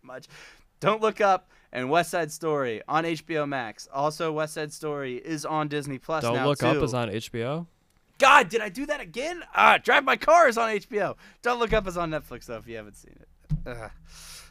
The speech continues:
Speaker 1: Oh, God, I'm so tired. Um, King Richard is coming back to H B O Max, but I don't think it's, I, I think it'll, it won't be before the Oscars, or it's gonna be right before the Oscars.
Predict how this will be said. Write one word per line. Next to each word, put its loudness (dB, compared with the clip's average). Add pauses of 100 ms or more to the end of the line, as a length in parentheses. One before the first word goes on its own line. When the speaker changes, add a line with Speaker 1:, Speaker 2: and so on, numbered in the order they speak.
(140)
Speaker 1:
Oh, -2
God, -8
I'm -14
so -18
tired. -16 (760)
Um, -2 (200)
King 0
Richard -2
is -6
coming -6
back -4
to -10
H -10
B -8
O -6
Max, -8
but -8
I -6
don't -8
think -16
it's, -18
I, -12
I -12
think -20
it'll, -16 (160)
it -18
won't -18
be -18
before -20 (100)
the -16
Oscars, -16
or -8
it's -8
gonna -6
be -10
right -8
before -14
the -12
Oscars. -8